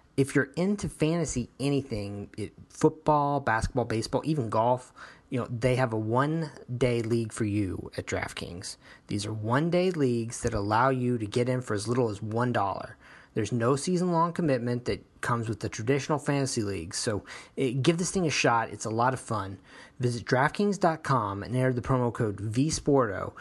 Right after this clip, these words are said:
to get a one hundred percent match deposit bonus of up to six hundred dollars.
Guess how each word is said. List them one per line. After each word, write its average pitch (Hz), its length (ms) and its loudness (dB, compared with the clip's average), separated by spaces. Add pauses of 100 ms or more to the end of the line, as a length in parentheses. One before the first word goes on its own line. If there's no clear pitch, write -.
(180)
to - 80 2
get 131 140 4
a 113 40 -2
one 120 300 2
hundred 185 260 -2
percent 160 360 -2
match 123 340 -2
deposit 127 480 0
bonus 107 340 -2
of 110 80 -4
up 107 140 -2
to - 80 -4
six - 240 0
hundred 127 240 0
dollars. 98 500 -6